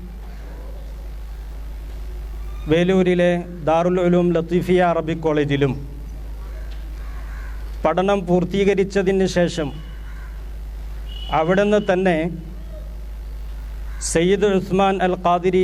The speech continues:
എന്ന് പറയുന്ന മഹാനവറുകളിൽ നിന്ന് ഖാദിരിയ ത്വരീഖത്ത് സ്വീകരിക്കുകയും ഇബാദത്തിലും മറ്റുള്ള കർമ്മങ്ങളിലും റബ്ബിലേക്ക് അടുക്കണം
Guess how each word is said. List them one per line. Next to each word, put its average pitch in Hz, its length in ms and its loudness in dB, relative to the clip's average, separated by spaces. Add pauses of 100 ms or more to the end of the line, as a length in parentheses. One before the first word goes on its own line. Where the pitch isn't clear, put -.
എന്ന് 180 200 2
പറയുന്ന 165 380 2 (1600)
മഹാനവറുകളിൽ 185 720 4 (100)
നിന്ന് 175 260 4 (1900)
ഖാദിരിയ 185 460 4 (160)
ത്വരീഖത്ത് 180 560 2
സ്വീകരിക്കുകയും 147 720 2 (3500)
ഇബാദത്തിലും 208 800 4
മറ്റുള്ള 202 320 4 (120)
കർമ്മങ്ങളിലും 190 680 2 (2000)
റബ്ബിലേക്ക് 202 580 4
അടുക്കണം 202 440 2